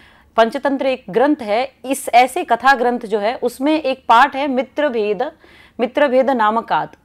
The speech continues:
उसके एक, एक पोर्शन में से लिया गया है, उसका एक अंश है। अस्याम कथायाम एकः जीर्ण धन नामकः वणिक विदेशात् व्यापारं कृत्वा प्रतिनिवृत्य न्यास रूपेण प्रदत्ता तुलाम धनिकात् प्रति याचते।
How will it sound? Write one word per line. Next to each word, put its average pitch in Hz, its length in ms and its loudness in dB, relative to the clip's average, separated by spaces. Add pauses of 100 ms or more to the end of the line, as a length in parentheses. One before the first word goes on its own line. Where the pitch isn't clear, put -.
(120)
उसके 339 500 0
एक, 285 460 -2 (120)
एक 240 260 -4
पोर्शन 208 280 0
में 208 140 -6
से 202 140 -6
लिया 180 260 -2
गया 180 200 -2
है, 208 120 -4
उसका 320 260 -2
एक 202 180 -2
अंश 214 340 -6
है। 202 300 -2 (460)
अस्याम 277 440 2
कथायाम 233 720 0
एकः 233 380 0
जीर्ण 254 540 0
धन 226 320 -4
नामकः 202 520 0
वणिक 208 480 -2 (560)
विदेशात् 247 760 0
व्यापारं 220 580 4
कृत्वा 208 560 0
प्रतिनिवृत्य 247 1200 -2
न्यास 240 480 -2
रूपेण 247 500 -2
प्रदत्ता 196 580 -2
तुलाम 190 460 -2
धनिकात् 175 560 -6
प्रति 180 400 -12
याचते। 170 800 -6